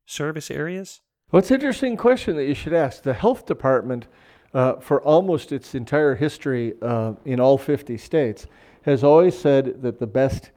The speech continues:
Speaker 2: sanitizer slash disinfectant for surfaces is bleach.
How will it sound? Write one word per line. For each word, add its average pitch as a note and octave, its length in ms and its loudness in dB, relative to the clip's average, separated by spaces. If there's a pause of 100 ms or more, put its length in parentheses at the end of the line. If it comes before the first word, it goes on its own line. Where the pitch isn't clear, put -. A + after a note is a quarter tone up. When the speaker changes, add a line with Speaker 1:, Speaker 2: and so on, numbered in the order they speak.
(320)
Speaker 2:
sanitizer B2+ 960 0
slash B2 420 -4
disinfectant C3 760 -6
for A2 120 -10
surfaces A#2+ 560 -6
is G2+ 120 -16
bleach. A#2 500 -8